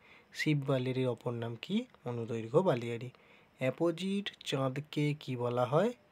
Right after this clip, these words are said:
মাইক্রোমুন। বায়ুমণ্ডলের সবচেয়ে হালকা গ্যাস কোনটি? হাইড্রোজেন। চিনি শিল্পের বজ্র পদার্থকে কি বলে?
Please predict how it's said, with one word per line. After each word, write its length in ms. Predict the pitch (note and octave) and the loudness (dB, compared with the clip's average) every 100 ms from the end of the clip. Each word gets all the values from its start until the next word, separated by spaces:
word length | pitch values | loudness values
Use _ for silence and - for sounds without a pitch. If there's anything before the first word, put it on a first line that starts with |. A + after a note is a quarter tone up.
| - _ - | -20 _ -6
মাইক্রোমুন। 920 | B2 A#2+ - - C#3+ G3+ G3+ B2 A2+ - _ _ - - - - - | -2 -2 -6 0 4 4 2 0 -4 -12 _ _ -20 -20 -20 -20 -2
বায়ুমণ্ডলের 600 | C3 C#3+ E3 E3+ E3+ F#3 | 2 4 2 0 -2 -2
সবচেয়ে 460 | E3+ - C3 - A2 | -2 -4 -4 -2 -2
হালকা 340 | B2 A#2+ - | -2 -4 -6
গ্যাস 220 | A#2+ A#2 - | -6 -6 -8
কোনটি? 540 | - A#2+ - E3+ B3 - - _ | -10 -10 -6 -4 -4 -6 -20 _
হাইড্রোজেন। 840 | - A#2+ A#2+ A2 B2 A#2 C3+ F3+ A3 - _ - _ - | -8 -4 -4 -4 -4 -2 2 2 0 -6 _ -20 _ -10
চিনি 260 | - E3+ G3 | -2 0 2
শিল্পের 460 | F#3 F3 F3 F3 | 0 -2 0 0
বজ্র 360 | D3 B2+ A#2+ C3 | 2 0 0 -4
পদার্থকে 520 | B2 B2 - B2 A#2+ | -2 -4 -6 -10 -10
কি 200 | A2+ C3 | -10 -4
বলে? 380 | A#2+ A#2 D3+ A#3 | -2 0 0 0